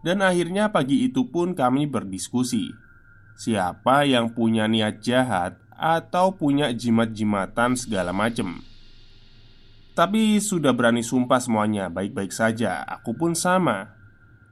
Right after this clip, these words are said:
Akhirnya siangnya kami berdoa agar tidak terjadi hal-hal yang tidak diinginkan. Malam hari setelah pesta penutupan, kami rencananya pulang.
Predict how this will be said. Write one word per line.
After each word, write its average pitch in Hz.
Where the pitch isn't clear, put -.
Akhirnya 165
siangnya 143
kami 117
berdoa 107
agar 98
tidak 101
terjadi 101
hal-hal 101
yang 107
tidak 113
diinginkan. 95
Malam 143
hari 175
setelah 120
pesta 117
penutupan, 123
kami 113
rencananya 107
pulang. 90